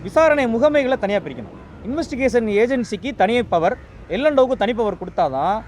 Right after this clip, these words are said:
ஏன்னா, காவல்துறைக்கு பிரச்சனை, பிரவ-, ஒரு சில அழுத்தங்கள் இருக்குது. அவங்களே எல்லா வேலையும் பார்க்க வேண்டியிருக்குது.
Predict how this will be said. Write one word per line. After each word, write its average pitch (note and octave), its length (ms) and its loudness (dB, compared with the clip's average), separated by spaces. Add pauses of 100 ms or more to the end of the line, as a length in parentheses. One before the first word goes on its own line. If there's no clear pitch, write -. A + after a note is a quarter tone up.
(380)
ஏன்னா, A3+ 140 -2
காவல்துறைக்கு C4+ 480 4
பிரச்சனை, A#3 340 -2
பிரவ-, F#3 800 0
ஒரு F#3+ 120 -4
சில F3+ 460 4 (640)
அழுத்தங்கள் A#3 340 0
இருக்குது. F#3+ 500 -4
அவங்களே C4+ 280 6
எல்லா C4 240 4
வேலையும் C4+ 220 2
பார்க்க G3+ 240 0
வேண்டியிருக்குது. C3+ 420 -8